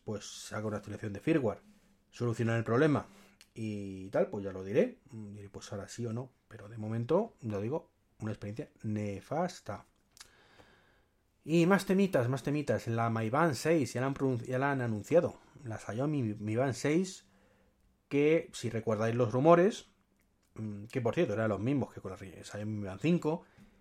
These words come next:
iba a salir esta vez sí, con Android Pay, iba a salir sí, esta vez sí, con, con Alexa fuera de China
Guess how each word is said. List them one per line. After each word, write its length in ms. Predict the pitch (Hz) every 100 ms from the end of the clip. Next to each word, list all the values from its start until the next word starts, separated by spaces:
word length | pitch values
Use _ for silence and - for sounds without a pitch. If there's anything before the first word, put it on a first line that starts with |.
| _ _
iba 120 | 123 123
a 20 |
salir 260 | 117 120
esta 200 | 117 -
vez 160 | 98 -
sí, 340 | 143 165 170 -
con 320 | 98 95 90
Android 260 | 98 98
Pay, 380 | - 190 202 208 - 151
iba 160 | 113
a 40 | 104
salir 260 | 107 98
sí, 220 | - 117
esta 180 | 104 101
vez 140 | 98 -
sí, 220 | 120 113
con, 580 | - 101 95 95 95 92
con 140 | 107
Alexa 520 | 101 131 - 110 98
fuera 240 | - 104 101
de 100 | 101
China 440 | - 208 208 226